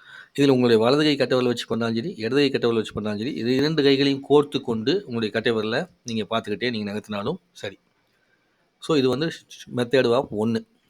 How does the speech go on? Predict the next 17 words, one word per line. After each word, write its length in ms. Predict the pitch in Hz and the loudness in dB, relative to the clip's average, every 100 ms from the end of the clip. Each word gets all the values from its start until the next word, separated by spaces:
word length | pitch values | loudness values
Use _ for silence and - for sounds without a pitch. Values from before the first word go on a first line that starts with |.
| _ | _
ஒவ்வொரு 420 | 127 139 170 190 | 0 2 4 4
மெத்தடையும் 440 | 147 123 120 131 131 | 4 0 0 0 0
என்ன 160 | 113 | -2
பண்ணணும் 300 | 113 104 98 | -2 -4 -6
அப்படின்னா, 400 | 87 87 90 139 165 _ - | -12 -16 -14 -14 -16 _ -2
குறைஞ்சது 680 | 123 151 151 120 98 127 175 _ _ _ _ - | 0 2 0 0 0 -6 -8 _ _ _ _ -12
அஞ்சு 320 | 110 127 127 | -4 0 0
முறை 160 | 117 127 | 2 0
செய்யணும். 280 | 101 87 - _ | -2 -6 -12 _
ஒவ்வொரு 280 | - 107 117 | -10 -6 -6
மெத்தடையும் 220 | 110 123 | -4 -4
குறைஞ்சது 400 | 120 113 110 156 208 _ _ _ _ _ _ _ - | -2 -4 -4 -4 -6 _ _ _ _ _ _ _ -6
ஐந்து 380 | 107 151 156 131 | -2 -2 0 0
முறை 160 | 120 | 0
நீங்க 220 | 123 107 | -2 -4
வந்து 140 | 104 123 | -4 -4
செய்யணும். 300 | 101 92 85 | -4 -6 -10